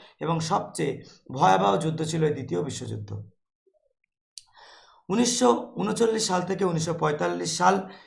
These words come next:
এই ছয় বছর দ্বিতীয় বিশ্বযুদ্ধের সময়সীমা ধরা হয়। তাহলে দ্বিতীয় বিশ্বযুদ্ধ চলেছিল ক বছর ধরে? ছ বছর ধরে, মনে রাখবে।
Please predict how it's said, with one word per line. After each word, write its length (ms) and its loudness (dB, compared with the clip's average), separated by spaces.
এই 200 -2
ছয় 300 4
বছর 300 0
দ্বিতীয় 260 0
বিশ্বযুদ্ধের 520 -2
সময়সীমা 540 -6
ধরা 220 -4
হয়। 220 -4
তাহলে 180 -2
দ্বিতীয় 280 -2
বিশ্বযুদ্ধ 520 -4
চলেছিল 420 -2
ক 100 -6
বছর 300 -2
ধরে? 340 0
ছ 80 -4
বছর 320 0
ধরে, 200 -8
মনে 220 -2
রাখবে। 540 -8